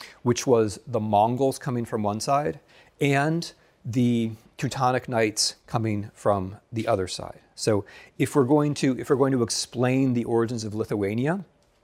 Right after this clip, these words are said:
as we tried to do in the last lecture, we explain the origins of the Grand, of, of Lithuania, not by saying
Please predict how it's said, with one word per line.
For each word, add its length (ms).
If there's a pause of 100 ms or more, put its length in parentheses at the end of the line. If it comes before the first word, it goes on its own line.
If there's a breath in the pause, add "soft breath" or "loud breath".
(260)
as 160
we 80
tried 380
to 100
do 520
in 360
the 100
last 320
lecture, 380 (320 loud breath)
we 100
explain 420
the 80
origins 340
of 20
the 80
Grand, 260
of, 200
of 200
Lithuania, 640 (240 loud breath)
not 340
by 140
saying 600